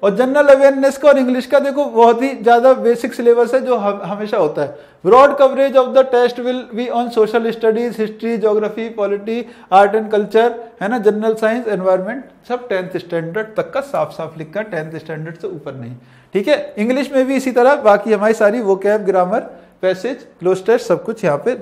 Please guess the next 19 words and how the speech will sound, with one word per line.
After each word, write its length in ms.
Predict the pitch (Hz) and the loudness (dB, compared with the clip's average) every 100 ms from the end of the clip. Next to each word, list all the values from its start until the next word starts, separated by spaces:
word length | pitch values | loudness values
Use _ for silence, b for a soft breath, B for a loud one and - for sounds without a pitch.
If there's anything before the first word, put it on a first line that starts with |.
| 156 | -6
देखने 280 | 156 147 165 | -6 -6 -8
को 100 | 220 | -6
मिलेगा, 380 | 147 120 117 117 _ b b b - | -6 -6 -6 -10 _ b b b -8
ठीक 140 | 185 | -2
है। 80 | 226 226 - - - | -2 -2 -14 -18 2
अब 160 | 214 262 | 4 6
अगर 220 | 269 269 | 4 2
मैं 140 | 277 240 | 0 2
बात 240 | 240 240 | 2 2
करूँ 240 | 240 240 | 0 0
तो 300 | 233 277 277 - - _ b b _ - | 2 2 0 -14 -20 _ b b _ -2
जो 140 | 240 302 - | 4 4 2
हवलदार 480 | - 247 285 294 294 | 4 6 6 6 4
की 140 | 302 294 | 2 0
post 340 | 285 269 269 | 4 4 4
होती 260 | 196 - 165 | 0 2 0
है, 200 | 151 - - - | -2 -4 -14 -6
है 80 | |
ना, 100 | 240 | -2